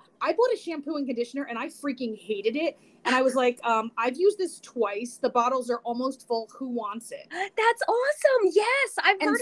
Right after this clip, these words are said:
Speaker 2: of those.
Speaker 1: somebody gets it. And then one woman was getting rid of, like, picture frames. So I got them and just used them for crafting stuff. Like,
Speaker 2: Yeah.
Speaker 1: before they throw anything away, they're like, "Listen, I don't know if anybody wants it, but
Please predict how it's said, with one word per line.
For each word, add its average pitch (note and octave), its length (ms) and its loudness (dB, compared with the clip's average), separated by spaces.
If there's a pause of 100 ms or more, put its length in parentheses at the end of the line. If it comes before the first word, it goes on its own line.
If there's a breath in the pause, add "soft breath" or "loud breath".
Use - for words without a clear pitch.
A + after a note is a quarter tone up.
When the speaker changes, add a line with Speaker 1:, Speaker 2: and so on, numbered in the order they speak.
Speaker 2:
of - 80 -10
those. A#3+ 380 -2
Speaker 1:
somebody F4+ 420 6
gets F#4 300 -4
it. A#3+ 160 0
And C#4 160 -2
then C4+ 140 -2
one D#4+ 180 2
woman F4+ 240 -4
was B3+ 140 -4
getting D4 240 -2
rid C#4 100 -4
of, A3+ 80 -6
like, G#3+ 220 -4 (320 soft breath)
picture D4 360 -4
frames. F#4 520 -8 (160 soft breath)
So - 180 -4
I C#4 120 -2
got B3+ 280 0
them D#4 140 -2
and C4 100 -2
just C#4 160 -6
used C#4 200 -2
them B3 100 -4
for A3+ 100 -4
crafting B3+ 580 -2
stuff. D4+ 460 -2
Like, B3 220 2 (440)
Speaker 2:
Yeah. F3+ 280 2 (340)
Speaker 1:
before E4+ 320 2
they G4+ 140 6
throw E4 240 4
anything D#4 340 -2
away, C#4+ 300 2
they're A3 160 0
like, G#3+ 240 -4
"Listen, A3 240 -2
I A3 40 -4
don't C4 100 -6
know C4 60 -6
if B3+ 60 -4
anybody B3+ 300 0
wants A#3+ 280 0
it, G#3 160 -8
but G3 280 -8